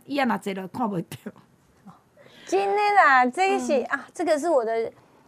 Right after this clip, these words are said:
Speaker 2: 最大的缺点，可以你甲国外秘密透露了。你讲我有超过百五，恁放心。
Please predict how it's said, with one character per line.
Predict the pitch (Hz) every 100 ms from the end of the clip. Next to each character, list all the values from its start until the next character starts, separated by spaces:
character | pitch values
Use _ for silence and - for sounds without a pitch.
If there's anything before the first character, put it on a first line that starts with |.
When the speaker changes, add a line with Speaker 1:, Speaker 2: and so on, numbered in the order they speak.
| _ _
Speaker 2:
最 | 381 294
大 | 285 277
的 | 226
缺 | 208 - 240 214
点， | 208 - - _ _ _ _ _ -
可 | 262
以 |
你 | 240 277
甲 | 220 180 _ -
国 | 214
外 | 233 220
秘 | 226
密 | 220 226 208
透 | - 202
露 | 190 190 170
了。 | - 190 _ _ _ _ -
你 | 254
讲 | 302
我 | 392 381
有 |
超 | 269 247
过 | 269 311 247
百 | 285 240
五， | 214 208
恁 | 226
放 | 233 226
心。 | 214 196